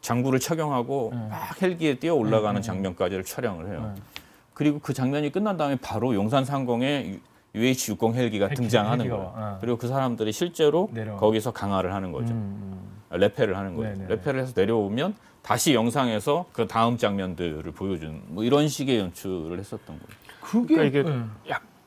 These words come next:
Speaker 3: 그 공연 기획자, 일종의 이제 예술가인데 예술가의 자의식과 감성이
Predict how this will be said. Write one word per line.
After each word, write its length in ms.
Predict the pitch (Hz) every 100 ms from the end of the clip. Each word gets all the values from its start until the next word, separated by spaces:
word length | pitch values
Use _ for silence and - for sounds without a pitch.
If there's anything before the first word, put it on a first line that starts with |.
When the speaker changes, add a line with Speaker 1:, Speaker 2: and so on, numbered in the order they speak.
| _ -
Speaker 3:
그 680 | - 120 113 113 107 104 104 _ _ _ _ _
공연 720 | - 147 233 269 226 135 92
기획자, 680 | - 110 117 - - 92 95 - _ _ _ 320
일종의 480 | 147 139 151 139 107
이제 280 | 98 98 92
예술가인데 880 | 104 135 117 104 90 82 80 95 135 _ - _ _
예술가의 640 | 110 123 214 220 196 160 131
자의식과 800 | 110 113 117 107 107 - 107 95
감성이 920 | 95 98 98 110 104 101 110 147